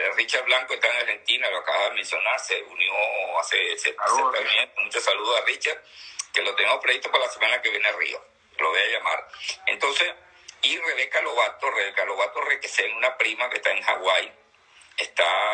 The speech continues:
Speaker 1: se conectó en este momento y le damos los saludos. Eh, Richard dice, "Saludos, buenas tardes, buenos amigos". Bueno, pero fíjate una cosa,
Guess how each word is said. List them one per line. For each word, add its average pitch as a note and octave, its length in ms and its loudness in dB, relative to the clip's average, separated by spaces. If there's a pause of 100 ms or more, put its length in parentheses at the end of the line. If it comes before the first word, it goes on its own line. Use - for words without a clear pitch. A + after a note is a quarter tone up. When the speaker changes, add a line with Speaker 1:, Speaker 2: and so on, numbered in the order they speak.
(680)
Speaker 1:
se - 240 2
conectó E2+ 560 2
en F#2 80 2
este - 180 2
momento - 600 -2 (560)
y E2+ 360 0
le E2+ 140 2
damos F2 300 0
los - 120 0
saludos. - 440 -2 (560)
Eh, C#2+ 500 2 (240)
Richard - 360 0
dice, G#2+ 240 0
"Saludos, A2 420 0
buenas G#2+ 240 -2
tardes, G#2 280 2
buenos G#2 240 -2
amigos". - 680 -4
Bueno, - 300 2
pero - 140 2
fíjate D#3+ 260 -2
una E3 180 2
cosa, - 320 -2